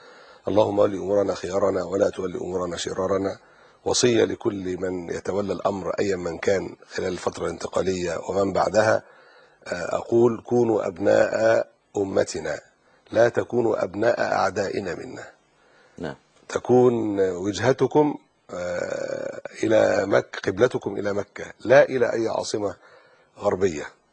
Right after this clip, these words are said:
Speaker 1: تكون إرادتكم في تحقيق أحلام الأمة في حياة كريمة في شر-، في ظل شرع الله، لا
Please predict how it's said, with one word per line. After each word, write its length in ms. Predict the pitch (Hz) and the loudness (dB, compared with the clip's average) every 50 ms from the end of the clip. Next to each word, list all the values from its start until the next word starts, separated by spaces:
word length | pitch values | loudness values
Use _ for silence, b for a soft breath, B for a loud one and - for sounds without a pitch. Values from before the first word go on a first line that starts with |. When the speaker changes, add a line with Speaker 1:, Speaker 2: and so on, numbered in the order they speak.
| _ _ _ - | _ _ _ -12
Speaker 1:
تكون 560 | - - - 120 120 127 131 131 131 127 123 b b b b b b b b b b - - - 110 | -12 -4 2 4 4 6 6 6 4 2 -4 b b b b b b b b b b -14 -6 -2 4
إرادتكم 760 | 107 107 104 104 101 131 131 - 127 - 135 135 131 123 110 | 6 6 6 8 6 4 4 2 0 2 2 2 2 2 -2
في 200 | - - 120 104 | -6 -6 -8 -6
تحقيق 560 | - - - - - - 131 131 - - - | -4 -6 -8 -8 -8 -4 -4 -4 -4 -4 -8
أحلام 440 | - - - - 107 117 120 113 107 | -8 -8 -6 -2 2 2 4 4 2
الأمة 440 | 101 - - 120 131 120 120 117 117 | -2 -4 -4 -4 -2 0 0 0 0
في 320 | - - 117 113 110 101 - | 0 -4 -6 -6 -6 -6 -8
حياة 360 | - - - 98 101 113 117 | -8 -6 -4 -2 2 2 2
كريمة 500 | 104 - - 101 110 120 123 120 123 120 | 2 2 2 2 2 2 2 4 4 2
في 180 | - - 92 92 | 2 -2 -8 -4
شر-، 280 | - 127 110 - - - - - - - - | 0 0 0 0 -2 -6 -8 -10 -10 -10 -10
في 140 | - - 101 | -6 -6 -2
ظل 240 | 95 117 117 107 98 | 0 0 0 2 0
شرع 200 | 117 104 98 95 | 0 0 0 0
الله، 340 | 101 107 123 139 147 143 - b b b b b b b b b b b | 2 6 6 6 6 6 0 b b b b b b b b b b b
لا 560 | - 92 98 113 120 131 139 139 135 - - | -6 0 2 6 8 8 8 8 8 6 2